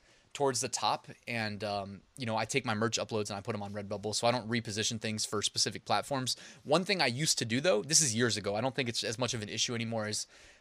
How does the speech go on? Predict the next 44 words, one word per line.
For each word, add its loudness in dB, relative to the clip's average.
I 8
would 8
re-render 4
my 4
designs 0
for 6
women's 0
only 0
products 2
on 0
Amazon -4
merch. -6
I -4
know 2
it's 0
weird, 0
but, -6
like, -4
I 10
always 10
thought 8
that 4
it -2
should 0
be -4
positioned, -2
I -4
don't 2
even 0
remember -2
if -8
it -6
was, -4
like, -8
higher 2
or -4
lower -2
whenever 0
it -4
was 2
on 2
the -2
women's 0
fit. -2